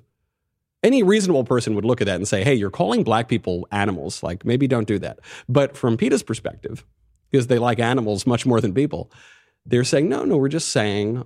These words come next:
all species are the same. And so they all need to be treated exactly the same way." That's what they're, they're drawing a direct comparison between racism, which was ostensibly the purpose of the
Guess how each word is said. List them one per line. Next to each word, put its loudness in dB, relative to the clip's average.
all -2
species -4
are -2
the -6
same. -6
And 0
so -2
they 2
all 0
need -4
to -4
be -6
treated -6
exactly -6
the -8
same -4
way." -8
That's 2
what 2
they're, 0
they're -2
drawing 2
a 0
direct -4
comparison -2
between -2
racism, -2
which -2
was -2
ostensibly -2
the -6
purpose -4
of -6
the -4